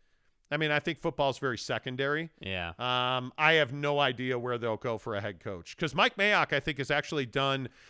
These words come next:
Speaker 1: John and, John and Mike Mayock had formed a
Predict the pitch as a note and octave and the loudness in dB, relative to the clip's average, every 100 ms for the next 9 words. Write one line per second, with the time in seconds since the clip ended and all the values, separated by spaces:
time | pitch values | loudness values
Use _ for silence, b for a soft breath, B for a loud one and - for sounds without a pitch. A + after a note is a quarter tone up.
0 | B - G3 C4+ D#4 C4 - C3 F#3 G#3+ | B 6 8 8 4 -2 -4 2 4 6
1 | B3+ A3+ G3+ - F#3+ F#3+ E3+ F3 B2 - | 4 4 2 4 4 6 4 0 -4 -12
2 | - - F3+ F3+ D#3 C3+ | -12 0 0 4 4 4